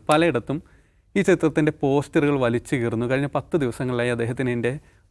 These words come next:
ഫോട്ടോസ് അയച്ചു കിട്ടുന്നുണ്ട്. ടാർഗറ്റ് ചെയ്യപ്പെടുകയാണ് ഷെയ്ൻ, അല്ലെ ഷെയ്നെതിരെ എന്തൊക്കെയോ നടക്കുന്നുണ്ട് എന്നാണ് അതിലൂടെ അദ്ദേഹം പറഞ്ഞു വെക്കുന്നത്. ഈ വിഷയമാണ് അടുത്തായിട്ട്.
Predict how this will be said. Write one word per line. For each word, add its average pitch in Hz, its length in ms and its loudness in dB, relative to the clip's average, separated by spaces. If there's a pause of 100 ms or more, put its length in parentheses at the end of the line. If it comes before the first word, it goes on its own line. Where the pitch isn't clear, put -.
ഫോട്ടോസ് 120 440 -2
അയച്ചു 107 240 -2
കിട്ടുന്നുണ്ട്. 113 440 -4 (560)
ടാർഗറ്റ് 151 400 2
ചെയ്യപ്പെടുകയാണ് 120 640 0
ഷെയ്ൻ, 117 200 -4
അല്ലെ 123 200 -4
ഷെയ്നെതിരെ 135 440 -2
എന്തൊക്കെയോ 120 360 -4
നടക്കുന്നുണ്ട് 113 600 -4
എന്നാണ് 107 260 -4 (240)
അതിലൂടെ 117 380 -2
അദ്ദേഹം 123 340 -6
പറഞ്ഞു 107 260 -4
വെക്കുന്നത്. 107 320 -8 (140)
ഈ - 100 -8
വിഷയമാണ് 113 440 -8
അടുത്തായിട്ട്. 107 360 -16